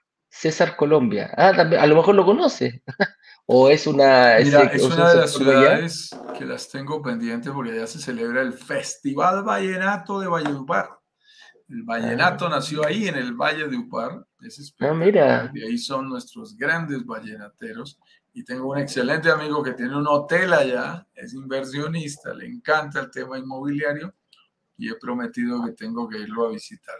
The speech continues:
Speaker 2: Recientemente acaba de pasar el Festival Vallenato por allí. Saludos a Iris Yuribet
Speaker 1: Iris.
Speaker 2: Iguarán, desde el
Speaker 1: Iguarán.
Speaker 2: Cesar, Valledupar.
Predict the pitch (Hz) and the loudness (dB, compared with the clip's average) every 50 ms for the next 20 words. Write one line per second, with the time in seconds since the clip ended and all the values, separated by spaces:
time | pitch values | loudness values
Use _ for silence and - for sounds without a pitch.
0 | _ _ - 120 117 - 151 156 147 143 131 127 131 127 127 123 123 117 110 - | _ _ -16 -14 -12 -8 -8 -8 -8 -8 -8 -8 -8 -8 -8 -8 -8 -8 -6 -4
1 | 120 120 120 117 113 110 - - 110 107 - - 117 113 113 113 110 107 - - | -2 0 0 0 -2 -4 -6 -8 -10 -10 -10 -10 -10 -10 -10 -12 -14 -16 -18 -20
2 | 107 107 - - - 107 107 110 107 107 110 110 110 107 107 107 107 107 - 110 | -20 -20 -20 -20 -18 -14 -12 -12 -12 -12 -12 -14 -14 -14 -14 -14 -16 -16 -18 -20
3 | 110 - 104 113 135 175 196 196 - - _ _ _ _ _ - - 120 113 117 | -20 -16 -12 -8 -6 -4 -4 -4 -6 -10 _ _ _ _ _ -18 -12 -8 -8 -6
4 | 127 131 131 131 131 127 110 110 - - - 180 175 160 190 170 - - - _ | -4 -2 -2 -2 -2 -4 -4 -6 -6 -10 -8 -8 -6 -6 -4 -6 -6 -8 -10 _
5 | 143 151 147 135 120 117 - - 170 160 156 123 104 - - - - _ _ _ | -8 -4 -2 0 0 0 0 2 2 2 2 2 -2 -6 -12 -20 -20 _ _ _
6 | _ _ _ _ _ _ _ _ _ _ _ _ _ _ _ _ _ - - 147 | _ _ _ _ _ _ _ _ _ _ _ _ _ _ _ _ _ -12 -6 -4
7 | 131 120 117 117 110 113 110 117 139 165 139 110 107 - - 113 113 110 - 117 | -2 -2 -2 -4 -4 -4 -4 -2 -2 -4 -4 -6 -8 -10 -10 -10 -10 -8 -4 -2
8 | 113 110 104 95 92 95 92 90 82 - 151 147 117 - - - _ _ _ - | 0 2 2 2 0 0 -2 -2 -2 0 0 0 0 -2 -8 -18 _ _ _ -14
9 | 117 113 110 113 113 107 110 110 104 - - | -12 -10 -10 -10 -10 -14 -16 -16 -16 -16 -14